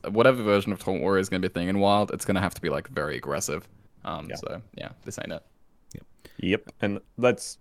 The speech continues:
Speaker 2: the, the fact that it needs to be aggressive is also why I don't think the quest is good in the deck. I think you just wanna, like, make your opponent's hero explode without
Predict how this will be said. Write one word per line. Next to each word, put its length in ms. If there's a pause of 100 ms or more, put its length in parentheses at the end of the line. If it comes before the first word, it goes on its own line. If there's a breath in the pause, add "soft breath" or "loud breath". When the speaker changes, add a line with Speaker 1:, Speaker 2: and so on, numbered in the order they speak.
Speaker 2:
the, 140
the 220
fact 240
that 80
it 80
needs 180
to 60
be 80
aggressive 360
is 140
also 180
why 120
I 40
don't 160
think 140
the 80
quest 300
is 180
good 400
in 320 (220)
the 100
deck. 320
I 20
think 200
you 80
just 200
wanna, 220
like, 340 (200)
make 180
your 100
opponent's 320
hero 240
explode 400
without 400